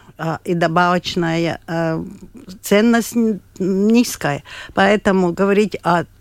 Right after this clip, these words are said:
об энергетическом, а, энергоресурсе, э, древесина, в будущем нам надо думать о том, что это будет, э, только низкокачественная древесина.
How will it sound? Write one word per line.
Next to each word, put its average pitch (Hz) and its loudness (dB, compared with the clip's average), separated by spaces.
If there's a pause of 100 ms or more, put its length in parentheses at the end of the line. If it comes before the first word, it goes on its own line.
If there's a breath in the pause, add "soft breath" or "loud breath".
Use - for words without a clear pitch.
(160)
об 180 0
энергетическом, 170 -2
а, 156 -2
энергоресурсе, 180 -2
э, 165 -14
древесина, 180 0 (1000 loud breath)
в 175 -4
будущем 208 2
нам 180 2
надо 196 0
думать 185 0
о 175 -2
том, 185 -4
что - -4
это 190 -2
будет, 180 -2 (140)
э, 180 0
только 185 2
низкокачественная 170 -2
древесина. 160 -4